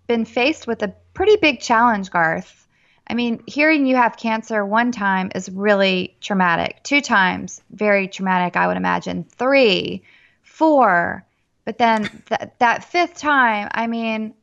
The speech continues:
you know, I'm just so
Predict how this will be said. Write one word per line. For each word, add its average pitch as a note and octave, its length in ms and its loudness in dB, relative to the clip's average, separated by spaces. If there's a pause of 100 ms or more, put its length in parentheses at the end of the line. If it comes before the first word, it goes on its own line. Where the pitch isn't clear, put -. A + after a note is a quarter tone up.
you B3+ 140 -4
know, G#3 380 2 (840)
I'm C4 240 2
just C#4 400 -4
so C#4 640 0